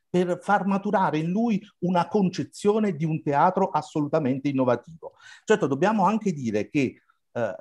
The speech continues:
le operazioni cinematografiche a lui coeve, eh, in alcuni casi dovremo aspettare gran tempo successivo, eh, per spiegare anche la sua diffidenza verso il cinema. Tantissime opere, operazioni cinematografiche,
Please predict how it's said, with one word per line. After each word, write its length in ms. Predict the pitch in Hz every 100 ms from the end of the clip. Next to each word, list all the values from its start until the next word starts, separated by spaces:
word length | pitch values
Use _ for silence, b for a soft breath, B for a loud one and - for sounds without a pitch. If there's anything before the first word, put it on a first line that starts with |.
| 67
le 160 | - 143
operazioni 880 | 147 160 160 - 220 254 254 233 -
cinematografiche 1080 | - 180 165 175 170 151 165 143 110 127 123
a 60 |
lui 340 | 123 160 185 151
coeve, 580 | 214 208 185 214 196 151
eh, 760 | - - _ - 117 113 - -
in 140 | 135
alcuni 360 | 123 - 156 196
casi 320 | 135 156 107
dovremo 300 | 98 117 110
aspettare 440 | - 101 127 117
gran 280 | 104 104 107
tempo 320 | 151 139 123
successivo, 840 | 117 113 127 - - 202 113 101 - B B
eh, 640 | 107 104 98 98 95 95 95 95 - _ _
per 140 | - 120
spiegare 400 | - 110 135 131
anche 280 | 135 127 135
la 120 | 117
sua 260 | - 143
diffidenza 880 | 135 120 120 - 139 151 143 117 127
verso 300 | 110 113 -
il 100 | 113
cinema. 380 | - 139 113 101
Tantissime 640 | 101 117 113 165 - 127 123
opere, 440 | 139 143 123 120
operazioni 480 | 120 113 123 156 143
cinematografiche, 920 | 131 117 113 113 131 156 131 101 98